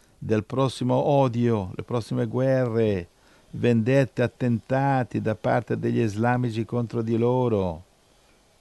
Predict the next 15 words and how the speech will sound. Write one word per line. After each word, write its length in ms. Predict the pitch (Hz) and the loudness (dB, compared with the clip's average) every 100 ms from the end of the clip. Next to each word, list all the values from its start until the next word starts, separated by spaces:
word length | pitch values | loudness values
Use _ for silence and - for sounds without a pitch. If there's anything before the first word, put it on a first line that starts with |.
| _ | _
E 120 | 151 120 | -6 -2
su 160 | 120 | 0
questo 540 | 120 131 - 123 117 107 | 4 2 4 4 4 4
dettaglio 840 | 117 113 120 120 120 120 139 - - _ _ _ _ _ _ _ _ _ _ | 0 0 0 2 4 2 0 -2 -8 _ _ _ _ _ _ _ _ _ _
delle 240 | 104 98 92 | -4 -4 -4
stragi, 540 | - 95 95 92 92 | -6 -4 -2 -4 -6
eccetera, 760 | 90 95 92 - 92 90 90 92 | -6 -6 -8 -6 -6 -6 -8 -12
uccisioni, 600 | - 95 85 95 104 107 | -10 -10 -6 -4 -4 -4
ebrei 340 | 101 120 120 | -2 4 4
ed 80 | 104 | 4
islamici 720 | 135 113 104 117 156 151 160 | 0 2 2 2 0 0 2
hanno 260 | 110 110 104 | 4 2 2
molto 680 | 98 110 139 151 143 - 143 | 0 2 2 0 -4 -4 -4
in 120 | 127 | -4
comune. 800 | 120 110 92 - - - 262 | -4 -6 -6 -10 -14 -16 -20